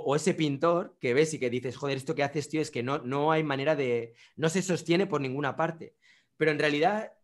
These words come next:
es que es parte de su proceso. O sea, es, si tú ves cuadros míos, quizá algunos dirás, "Mira, es que ahora mismo lo que pintas ya me parece que es una mierda". Pero si vieras lo que pintaba hace diez años o hace quince,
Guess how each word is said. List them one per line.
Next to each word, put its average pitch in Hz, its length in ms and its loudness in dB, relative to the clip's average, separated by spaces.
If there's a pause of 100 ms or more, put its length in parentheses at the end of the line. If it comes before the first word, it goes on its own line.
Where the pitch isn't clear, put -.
(100)
es 156 140 -8
que - 100 -8
es - 60 -6
parte 208 300 -2
de 147 80 2
su 135 100 -10
proceso. 139 460 -4
O - 40 -18
sea, 147 140 0
es, 143 120 -6 (180)
si 143 160 -6
tú 185 120 6
ves 220 320 4 (300)
cuadros 175 420 6
míos, 147 540 -2 (540)
quizá 156 240 4
algunos 190 320 6
dirás, 151 260 6
"Mira, 156 180 4
es - 100 -2
que 170 100 0
ahora 151 140 4
mismo 147 240 2
lo 143 100 4
que 123 100 -2
pintas 143 380 -2
ya 135 120 2
me 147 100 2
parece 156 240 -4
que 135 60 -6
es - 140 -6
una 120 100 -4
mierda". 123 380 -6 (280)
Pero 160 160 4
si 156 180 0
vieras 220 420 6
lo 147 160 4
que 151 100 2
pintaba 175 480 6
hace 143 440 -2 (240)
diez 208 380 4
años 156 440 0
o 139 80 4
hace 185 240 4
quince, 185 540 -2